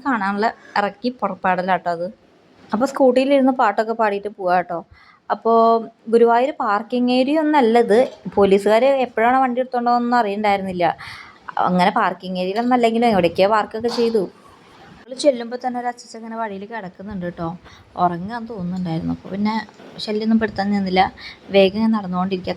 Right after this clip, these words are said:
കാലടികൾ എൻ്റേതാണ് ഗൈസ്. അങ്ങനെ ഓരോ മുക്കും മൂലയും ആസ്വദിച്ച് പോയിക്കൊണ്ടിരിക്കുക. ആദ്യം തന്നെ നമ്മുടെ കിഴക്കേ നടയിലേക്കാട്ടോ ഞങ്ങൾ ചെല്ലുന്നത്. കുറേ സ്വാമിമാരൊക്കെ ഉണ്ടായിരുന്നു, നല്ല തിരക്കായിരുന്നു. അവിടെ ഇങ്ങ് ഗരുഡൻ്റെ അവിടേക്ക് ഒന്ന് പ്രാർത്ഥിച്ച്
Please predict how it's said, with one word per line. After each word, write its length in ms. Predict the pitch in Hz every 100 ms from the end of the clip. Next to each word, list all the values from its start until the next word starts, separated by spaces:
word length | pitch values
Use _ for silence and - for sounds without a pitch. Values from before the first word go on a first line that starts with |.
| -
കാലടികൾ 420 | 202 208 220 247 - 180
എൻ്റേതാണ് 480 | 170 175 170 170 180 180
ഗൈസ്. 320 | 175 - - - - - - - - - - - 214
അങ്ങനെ 260 | 214 233 247 - 202
ഓരോ 260 | 220 233 240 254 247
മുക്കും 300 | 226 - 240 240
മൂലയും 300 | 202 208 220 185
ആസ്വദിച്ച് 460 | 196 196 185 190 226
പോയിക്കൊണ്ടിരിക്കുക. 520 | 185 180 175 170 190 185
ആദ്യം 240 | 208 240 233
തന്നെ 160 | 247 254 -
നമ്മുടെ 220 | 208 202 233 - - - - - - - - - - -
കിഴക്കേ 360 | 285 277 285 320 339
നടയിലേക്കാട്ടോ 580 | 190 185 190 190 180 175
ഞങ്ങൾ 140 | 175 175 190
ചെല്ലുന്നത്. 260 | 175 180 202
കുറേ 140 | 202 233 254
സ്വാമിമാരൊക്കെ 760 | 269 196 175 185 196 214 226 185
ഉണ്ടായിരുന്നു, 300 | 165 165 175 170
നല്ല 360 | 175 175 180 247
തിരക്കായിരുന്നു. 560 | 220 175 - 175 170 185 - - - - -
അവിടെ 180 | 185 202
ഇങ്ങ് 120 | 220 214 - - - 196
ഗരുഡൻ്റെ 360 | 185 185 208
അവിടേക്ക് 260 | 208 190 196
ഒന്ന് 120 | 196 -
പ്രാർത്ഥിച്ച് 580 | 185 175 175 196 -